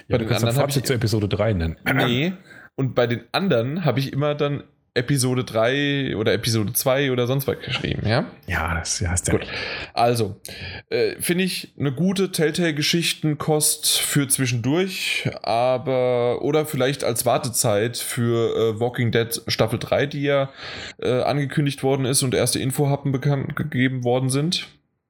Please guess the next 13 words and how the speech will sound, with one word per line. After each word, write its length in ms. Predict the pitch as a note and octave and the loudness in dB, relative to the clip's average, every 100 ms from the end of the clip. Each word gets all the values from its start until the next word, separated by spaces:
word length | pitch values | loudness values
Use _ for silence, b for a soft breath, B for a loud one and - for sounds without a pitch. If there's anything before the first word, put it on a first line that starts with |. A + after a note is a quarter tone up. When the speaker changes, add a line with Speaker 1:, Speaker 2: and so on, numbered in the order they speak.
| _ _ _ _ - B B B B B B | _ _ _ _ -14 B B B B B B
Speaker 1:
Äh, 380 | - A#2+ B2+ B2+ F2 G#2+ B2 B B B - | -2 0 0 -2 -4 -2 0 B B B -2
die 100 | B2 | 0
Geschichte 480 | C3 F3 E3+ - D3 | 2 2 0 0 2
halt 160 | C#3+ | 0
von 160 | C#3+ C#3 | 0 -2
Michonne, 500 | B2 A#2 B2+ C#3 D#3+ | 0 0 0 0 0
dem 160 | C3+ B2 | -2 0
Charakter, 440 | C3 A#2+ A#2+ B2+ | 0 0 0 0
den 160 | A#2+ B2 | 2 0
man 160 | A#2+ | 2
ja 80 | A#2 | 2
aus 220 | G2 A#2+ | 0 0
der, 340 | A#2+ A2+ G#2+ | 0 2 0